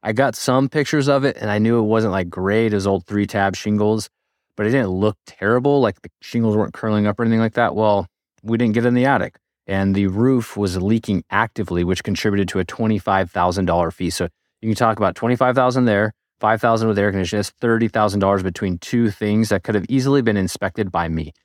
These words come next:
And when I say full inspect a property, you can hire an inspector and pay, you know, four hundred bucks to do that. Um, but really, you don't have to. You just need to go walk the property and itemize what you need to, what you need to, uh, replace.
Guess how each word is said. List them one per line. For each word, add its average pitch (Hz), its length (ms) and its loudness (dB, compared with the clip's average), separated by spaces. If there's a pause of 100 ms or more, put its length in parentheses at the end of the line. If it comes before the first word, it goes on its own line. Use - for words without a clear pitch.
(140)
And 135 80 -2
when 160 80 2
I 170 80 2
say 131 300 2
full 120 320 0
inspect 101 340 -4
a 90 60 -4
property, 98 500 -2 (300)
you 113 100 0
can 127 380 0
hire 120 260 2
an 120 60 2
inspector 104 500 -2
and 92 100 -2
pay, 101 200 0
you 95 100 0
know, 95 140 0
four 101 180 -2
hundred 101 120 2
bucks 98 240 -2
to 90 60 -8
do 95 140 -2
that. 90 260 0 (360)
Um, 87 500 0 (920)
but 104 180 0
really, 117 280 2
you 104 40 2
don't 95 160 2
have 98 260 -2
to. 82 140 -4
You 90 120 -2
just 98 180 -2
need 104 100 -2
to 95 60 -2
go 90 120 0
walk 92 260 0
the 92 100 -6
property 92 400 0
and 82 80 -6
itemize 87 420 -2
what 85 180 -8
you 85 60 -6
need 82 180 -4
to, 78 60 -8 (180)
what 90 200 -6
you 95 60 0
need 87 220 -2
to, 87 260 -2
uh, 80 40 -2
replace. 80 520 -6